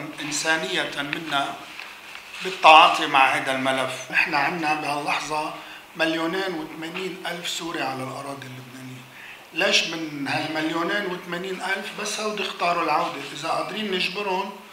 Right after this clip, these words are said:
نحن مصلحتنا نجبر الجميع على العودة.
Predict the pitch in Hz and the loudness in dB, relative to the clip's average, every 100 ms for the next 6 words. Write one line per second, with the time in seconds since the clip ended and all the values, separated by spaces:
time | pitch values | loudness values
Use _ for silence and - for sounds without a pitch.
0 | - - - - 180 185 170 175 180 165 | -20 -20 -10 -2 0 0 0 -2 -4 -4
1 | - - 165 180 160 156 147 139 147 165 | -4 -2 -2 0 -2 -4 -4 -4 -4 -4
2 | 151 127 123 123 - - | -6 -6 -8 -10 -12 -14